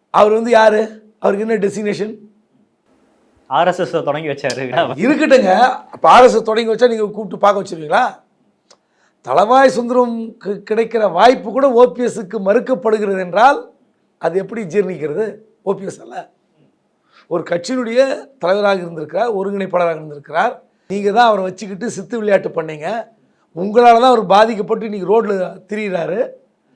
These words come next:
Speaker 1: அப்போ அவரை எடப்பாடி கிட்ட, "இது பாருங்க, எப்படி இருந்தாலும் அலையன்ஸ்ல இருக்க போறார், அதனால நாங்க பார்க்குறோம்,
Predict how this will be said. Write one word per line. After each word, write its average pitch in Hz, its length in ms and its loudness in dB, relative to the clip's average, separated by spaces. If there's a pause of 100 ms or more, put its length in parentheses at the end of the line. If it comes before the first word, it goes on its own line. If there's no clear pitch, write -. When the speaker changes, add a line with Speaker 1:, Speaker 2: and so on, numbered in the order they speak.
(240)
Speaker 1:
அப்போ 233 380 2
அவரை 240 340 2
எடப்பாடி 202 320 -4
கிட்ட, 165 180 -10
"இது 139 100 -10
பாருங்க, 151 400 -8 (540)
எப்படி 147 260 -6
இருந்தாலும் 170 320 -8
அலையன்ஸ்ல 160 220 -12
இருக்க 151 260 -10
போறார், 139 280 -12 (480)
அதனால 165 360 -10
நாங்க 143 160 -18
பார்க்குறோம், 147 380 -10